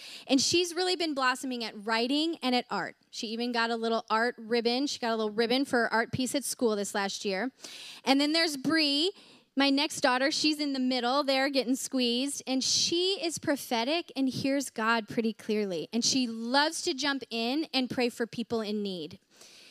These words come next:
She also loves animals and just comes alive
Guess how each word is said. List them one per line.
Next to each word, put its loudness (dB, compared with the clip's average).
She 2
also 2
loves 2
animals 0
and -4
just -2
comes 2
alive 0